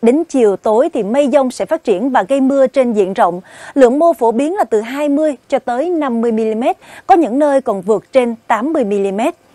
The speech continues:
Bên cạnh mối nguy hiểm từ sấm sét, gió giật mạnh, thì lượng mưa tám mươi mi-li-mét mà dồn dập trong một khoảng thời gian ngắn sẽ khiến cho nước không kịp thoát và dễ gây ngập ở những tuyến đường trũng thấp.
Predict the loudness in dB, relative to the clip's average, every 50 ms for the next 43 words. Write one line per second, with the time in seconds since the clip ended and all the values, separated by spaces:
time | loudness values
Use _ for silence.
0 | _ _ -20 -20 -20 -20 -20 -20 -20 -20 -14 0 4 4 4 4 4 2 0 0
1 | 0 -2 0 2 2 2 2 0 0 0 0 0 0 0 0 -2 0 2 2 4
2 | 2 2 0 -2 -6 -4 -4 -4 -4 -4 -6 -6 -6 _ _ _ -2 -2 0 0
3 | 0 0 -2 -2 -2 -2 -4 -4 -6 -10 -14 -18 -6 -2 2 2 2 4 4 4
4 | 2 2 2 0 0 0 2 0 0 0 -2 -4 -2 -2 -2 -2 0 0 0 0
5 | 0 0 -2 -2 -2 -2 -2 -2 -2 0 0 0 0 0 0 0 -2 -2 -2 _
6 | 0 0 0 2 0 -2 -2 _ -4 -4 -4 -4 -4 -4 -2 -2 -2 -2 -2 -2
7 | -2 -4 -4 -2 -2 -4 -4 -6 -12 -20 -18 -4 0 2 2 2 2 0 0 0
8 | 0 0 0 0 0 0 0 -2 -2 -4 -4 -2 0 0 0 0 -2 -4 -4 _
9 | -6 -6 -6 -6 -6 _ _ _ -2 0 2 2 2 2 2 2 2 2 2 2
10 | 0 0 -4 -20 -6 0 2 2 4 4 4 2 2 0 -2 -2 0 2 2 2
11 | 2 2 2 2 2 0 -2 -2 -4 -4 -4 -4 -4 -2 -2 -2